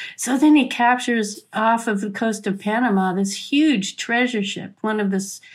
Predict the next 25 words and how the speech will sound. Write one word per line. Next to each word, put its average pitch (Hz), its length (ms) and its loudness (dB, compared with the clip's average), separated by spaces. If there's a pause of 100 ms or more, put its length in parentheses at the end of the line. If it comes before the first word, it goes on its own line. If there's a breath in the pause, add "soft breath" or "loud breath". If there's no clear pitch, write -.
(280 loud breath)
big 247 240 0
Spanish 214 600 0
galleons, 190 600 2
and 202 100 2
it 202 140 0
takes 214 300 -2
two 285 240 0
days 214 500 0
to - 140 -4
load 190 400 0
all 190 340 4
the 208 100 0
silver 220 920 2
and 180 220 -2
the 175 60 -2
gold. 214 600 0
I 240 80 2
mean, 233 180 4
they 226 120 2
ballast 285 520 2
the 214 80 -4
Golden 220 460 -2
Hind 208 500 0
with 208 220 -2
s-, - 180 -14